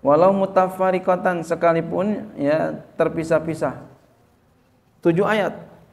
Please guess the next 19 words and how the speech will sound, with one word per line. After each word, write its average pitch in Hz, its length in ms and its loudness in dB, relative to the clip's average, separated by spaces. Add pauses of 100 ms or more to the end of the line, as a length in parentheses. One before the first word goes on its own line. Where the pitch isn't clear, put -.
(2000)
Terpisah-pisah. 180 800 0 (440)
Satu 151 560 2
surah 151 240 6
Baqarah, 147 640 4
satu 131 320 0
ayat. 139 480 0
Satu 139 240 0
lagi 160 320 4
surah 160 320 6
Ali 151 160 0
Imran, 151 320 4
satu 147 260 0
ayat. 143 300 4
Satu 156 240 2
lagi 156 180 6
surah 160 300 2
An-Nisa, 160 320 2
satu 151 240 0
ayat. 151 320 0